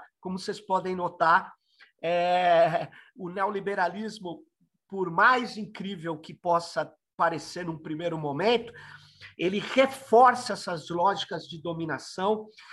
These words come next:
e agora reforça essa,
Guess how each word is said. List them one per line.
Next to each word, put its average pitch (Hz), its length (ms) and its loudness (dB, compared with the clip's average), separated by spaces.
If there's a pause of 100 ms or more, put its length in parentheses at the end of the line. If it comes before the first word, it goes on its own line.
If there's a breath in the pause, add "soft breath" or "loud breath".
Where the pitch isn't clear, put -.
(180 loud breath)
e 240 120 4
agora 226 580 8 (380)
reforça 214 1000 0
essa, 190 800 2